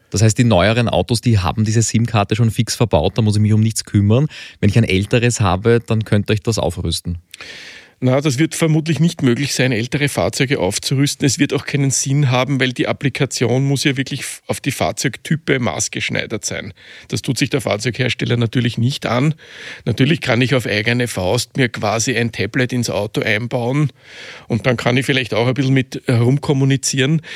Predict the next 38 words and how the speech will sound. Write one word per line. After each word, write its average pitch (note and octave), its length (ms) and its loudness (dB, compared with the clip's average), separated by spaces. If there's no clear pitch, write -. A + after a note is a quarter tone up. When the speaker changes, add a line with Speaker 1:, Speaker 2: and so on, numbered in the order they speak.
Speaker 2:
Ich G#2+ 160 -2
werde A#2+ 160 2
aber B2+ 100 2
diese D3 320 0
Funktionen, C#3 800 2
die B2+ 160 0
wir C3 160 2
teilweise B2 440 2
auch B2 140 0
für C3+ 140 0
problematisch A2+ 720 0
halten, C3 400 -2
nicht D3 320 4
so D3+ 120 2
ohne C3+ 300 2
weiteres A#2+ 640 -2
am B2 140 -4
Fahrzeug, A#2+ 760 -4
äh, G#2+ 380 -4
einsetzen A2+ 580 -4
können. G2+ 340 -4
Also A2 220 -2
wenn A2+ 120 -2
ich B2 120 -4
zum C3+ 160 -6
Beispiel A2 420 -4
ferngesteuert A2 760 -4
meine A#2 160 -4
Fenster G#2 360 -4
hinunterlassen A#2+ 1300 -2
möchte, G#2+ 340 -2
muss B2 200 -2
ich A#2 80 -4
ja C3+ 40 -2
diese B2+ 220 -4
Voraussetzung A2+ 640 -4
im A#2+ 100 -2
Fahrzeug G2 540 -2